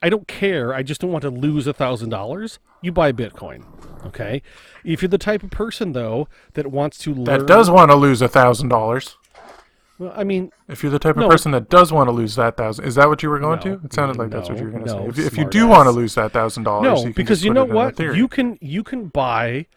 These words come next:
Speaker 1: technol-, you can buy crypto that will up in value, and you buy in the lows and you sell in the high, just like the stock market. Okay, like another,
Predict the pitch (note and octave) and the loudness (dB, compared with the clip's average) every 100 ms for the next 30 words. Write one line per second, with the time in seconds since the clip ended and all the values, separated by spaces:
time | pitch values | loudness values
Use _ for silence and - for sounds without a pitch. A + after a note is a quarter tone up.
0 | _ _ - - - D#3+ A#2+ A2+ C#3 F3+ | _ _ -16 -12 -8 -6 -8 -8 -10 -10
1 | G#3 D#3+ E3 F#3 G3 - C#3 G#2+ - F#2 | -10 -4 -4 -4 -8 -12 -10 -10 -12 -12
2 | G#2 C#3+ _ _ _ - D#3 D#3 D3+ E3 | -12 -14 _ _ _ -4 -2 -2 -4 -6
3 | - D3+ - F#3 D3+ B2 F2+ F#2 G2 C#3 | -4 -4 -4 -8 -6 -6 -6 -10 -10 -10
4 | - C#3+ D#3 E3 D#3+ E3+ C3+ A2+ B2 A#2+ | -8 -8 -6 -8 -10 -10 -16 -6 -2 0
5 | D3 D#3+ D3+ A#2+ A2 C#3 D#3 D3+ D3+ - | -2 -2 -4 -4 -4 -4 -6 -8 -8 -6
6 | G#2+ B2 C#3+ D3 A#2+ E3+ - F#3+ - G#3 | -6 -4 -6 -6 -4 -4 -4 -6 -6 -8
7 | - G#3+ G3+ G2 - - D2 _ _ - | -8 -10 -10 -12 -16 -18 -20 _ _ -20
8 | - F3 F3+ G3 _ _ _ _ _ _ | -12 -2 0 0 _ _ _ _ _ _
9 | _ - C3 A#2 C#3 | _ -12 -8 -6 -8